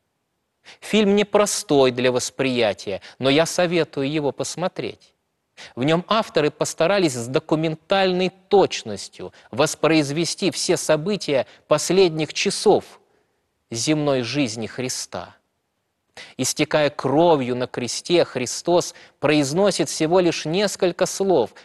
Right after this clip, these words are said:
Их посчитали, семь слов. А эти слова донесли до нас евангелисты. И эти слова на кресте легли в основу бесчисленных проповедей. Их количество, этих, э, проповедей —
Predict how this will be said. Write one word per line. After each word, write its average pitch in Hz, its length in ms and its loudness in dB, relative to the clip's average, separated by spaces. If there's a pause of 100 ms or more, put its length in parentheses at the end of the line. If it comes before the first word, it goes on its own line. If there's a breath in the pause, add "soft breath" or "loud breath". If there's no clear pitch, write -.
(180 loud breath)
Их - 180 -4
посчитали, 131 960 0
семь 190 340 -2
слов. 208 580 0 (1080 soft breath)
А 131 160 -2 (140)
эти 170 200 0
слова 180 360 2
донесли 196 640 0
до 139 180 0
нас 160 360 -2
евангелисты. 143 960 -4 (520 soft breath)
И 175 200 4 (140)
эти 196 240 0
слова 185 440 2
на 185 120 -2
кресте - 460 0
легли 160 320 0
в 165 80 2
основу 175 400 2
бесчисленных 185 1000 -4
проповедей. 110 840 0 (260 loud breath)
Их 165 260 0
количество, 170 720 0
этих, 123 360 -4
э, 113 140 -2
проповедей — 135 840 0